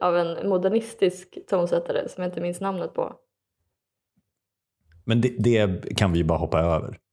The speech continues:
Speaker 2: Eller?
Speaker 1: Ja.
Speaker 2: Är det kreativt? Eller är det en ploj? Alltså, är det bara motsvarigheten till att, ja, men, kanske gå på fest och ha en kul hatt istället för att ta med sig sin personlighet?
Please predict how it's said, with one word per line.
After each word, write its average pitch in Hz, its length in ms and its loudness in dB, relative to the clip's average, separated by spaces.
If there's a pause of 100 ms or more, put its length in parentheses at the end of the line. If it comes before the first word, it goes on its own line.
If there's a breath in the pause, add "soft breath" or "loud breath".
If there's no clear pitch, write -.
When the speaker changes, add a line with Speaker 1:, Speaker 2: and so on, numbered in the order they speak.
(1300)
Speaker 2:
Eller? 156 340 2 (260)
Speaker 1:
Ja. 202 400 0
Speaker 2:
Är 160 180 4
det 165 100 4
kreativt? 92 760 0 (920)
Eller 120 140 4
är 98 220 4
det 92 60 2
en 95 100 2
ploj? - 480 0 (240)
Alltså, 107 160 0
är 123 200 2
det 131 60 2
bara 120 180 2
motsvarigheten 107 600 2
till 95 180 2
att, 85 200 0 (760 loud breath)
ja, 107 80 0
men, 110 200 2
kanske 104 220 2
gå 101 200 2
på 104 140 -2
fest - 680 -2
och 92 100 0
ha 92 60 2
en 98 100 2
kul 90 460 2
hatt - 520 -6 (140)
istället 95 260 0
för 95 80 0
att - 40 -8
ta - 80 -2
med 90 160 2
sig 101 100 -2
sin 90 160 0
personlighet? 92 760 -2